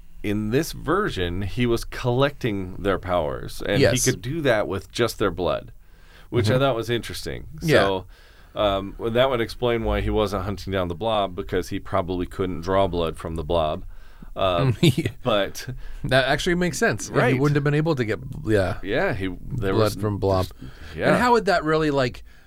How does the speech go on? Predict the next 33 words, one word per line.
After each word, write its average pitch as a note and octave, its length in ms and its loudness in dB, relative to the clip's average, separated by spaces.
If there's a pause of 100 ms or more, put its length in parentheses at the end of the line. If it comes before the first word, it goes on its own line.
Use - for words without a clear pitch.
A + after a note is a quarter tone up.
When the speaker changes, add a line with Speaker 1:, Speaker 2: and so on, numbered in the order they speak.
(760)
Speaker 2:
how D3 220 0
would D3+ 120 2
you C3+ 80 0
manifest B2 600 2
that A2+ 180 4
power G#2+ 320 2
for G2+ 300 0
Weapon, F#2 560 0 (240)
Weapon G2 280 4
eleven? E2+ 480 0
Like, F#2 200 -4
you A#2+ 80 4
wouldn't C#3 220 4
want B2 140 2
him A2 60 -2
big G#2+ 240 -2
and G2 120 -6
fat. G2+ 440 2
Speaker 1:
No. G2 360 0 (140)
Speaker 2:
He B2 140 -2
would A#2+ 120 2
just G#2+ 140 -4
have A2+ 160 2
the F2+ 80 -6
power G#2+ 380 4
to - 120 -8
be G2+ 100 2
able G#2+ 200 4
to G#2+ 100 2
not G2+ 260 2
move. A2 540 0 (540)
But E2+ 80 -4
Speaker 1:
Right. G2 320 4